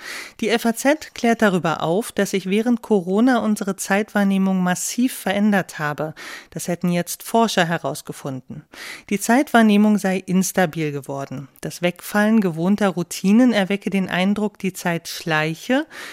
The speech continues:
Die vielen Informationen und Ereignisse jedoch lassen uns glauben, die Zeit laufe davon. Gleichzeitig leben wir also in langsamer und schneller Zeit. Kein Wunder also, dass viele durchdrehen.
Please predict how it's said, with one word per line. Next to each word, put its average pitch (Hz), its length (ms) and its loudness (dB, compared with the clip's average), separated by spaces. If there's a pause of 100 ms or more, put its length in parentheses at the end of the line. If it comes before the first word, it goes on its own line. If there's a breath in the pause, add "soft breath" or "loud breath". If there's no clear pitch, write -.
(180 loud breath)
Die 165 80 -4
vielen 180 340 0
Informationen 180 880 0
und 165 140 -2
Ereignisse 196 640 0
jedoch 196 360 0
lassen 208 260 0
uns 190 220 -4
glauben, 226 480 2
die 208 160 -2
Zeit 175 440 -2
laufe 160 320 -2
davon. 185 520 -2 (680 loud breath)
Gleichzeitig 226 800 0
leben 202 260 2
wir 175 140 0
also 165 260 -4
in 156 180 -4
langsamer 220 680 4
und 277 240 6
schneller 180 480 0
Zeit. 185 420 -2 (380 loud breath)
Kein 240 240 6
Wunder 226 280 6
also, 185 300 0
dass 180 480 -4
viele 180 400 0
durchdrehen. 160 840 -4